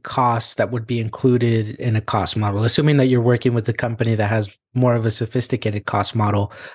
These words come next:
what are the different operating cost elements that they would be able to help you estimate?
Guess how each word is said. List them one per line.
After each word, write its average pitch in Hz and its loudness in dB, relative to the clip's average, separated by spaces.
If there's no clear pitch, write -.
what 135 0
are - 0
the 131 2
different 117 0
operating 107 0
cost 104 -4
elements 104 -2
that 104 -2
they 110 0
would 107 0
be 110 2
able 104 -2
to 98 -2
help 107 -6
you 107 -2
estimate? 90 -4